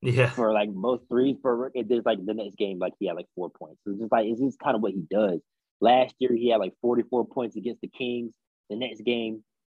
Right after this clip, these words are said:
Speaker 2: six points. So it's
Speaker 1: Mm-hmm.
Speaker 2: just, like, it's just what P J does. He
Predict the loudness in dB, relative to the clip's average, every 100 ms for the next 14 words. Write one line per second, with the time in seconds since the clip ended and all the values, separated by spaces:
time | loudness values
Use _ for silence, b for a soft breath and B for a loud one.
0 | _ -4 -4 -4 -8 -8 -10 _ -16 0
1 | 4 4 4 0 0 0 -2 -4 -4 -4
2 | -2 -2 -4 -6 -4 -4 -4 -2 0 -2
3 | -6